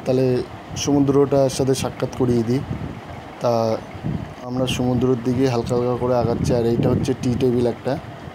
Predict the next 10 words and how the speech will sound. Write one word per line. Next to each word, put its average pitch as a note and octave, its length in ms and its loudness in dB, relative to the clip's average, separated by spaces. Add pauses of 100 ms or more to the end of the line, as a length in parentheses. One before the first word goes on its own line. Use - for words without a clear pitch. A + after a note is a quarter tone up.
(160)
তো B2 80 0
আমরা A#2+ 240 2
যাচ্ছি A#2+ 340 0
ওই C3 140 4
যে B2+ 180 0
টেন্টগুলো B2 420 0
তোমরা B2+ 200 0
নিশ্চয়ই B2 320 0
দেখতে B2+ 260 -2
পাচ্ছ, B2 320 -2